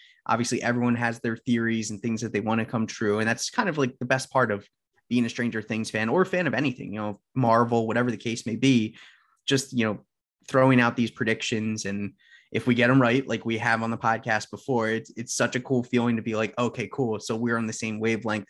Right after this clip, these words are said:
as the writers, the showrunners, the Duffers." So yeah, good predictions, man. I really like your predictions a lot. Mine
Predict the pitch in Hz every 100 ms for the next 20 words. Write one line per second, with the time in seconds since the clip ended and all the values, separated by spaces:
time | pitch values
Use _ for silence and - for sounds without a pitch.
0 | - 107 110 - 123 110 110 110 104 -
1 | - 110 107 107 107 98 - - - _
2 | - 135 117 120 107 104 - 117 107 101
3 | - - - _ - 196 135 151 151 139
4 | 131 117 110 113 113 110 151 147 123 117
5 | 107 117 101 - 104 95 104 104 95 113
6 | 143 165 139